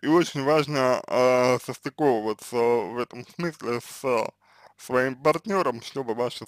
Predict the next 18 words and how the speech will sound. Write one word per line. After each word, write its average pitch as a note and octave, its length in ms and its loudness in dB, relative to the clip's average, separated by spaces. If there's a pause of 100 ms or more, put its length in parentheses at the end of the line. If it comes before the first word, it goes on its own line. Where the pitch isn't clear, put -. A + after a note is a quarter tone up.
ценности B2 420 -10
были A#2 260 -8 (100)
созвучны, A2+ 640 -10
потому A2 320 -14
что - 160 -12
если A#2 220 -10
ваши A2+ 340 -6
ценности C3+ 600 -12 (540)
не F#3 280 2
будут D#3 440 -4 (240)
созвучны, C3 680 -6 (560)
то, D3+ 440 4
э, B2 600 2 (200)
конфликты B2 720 -6
и - 20 -10
дихотомия, B2+ 800 -2 (320)
то - 160 -12
есть - 400 -20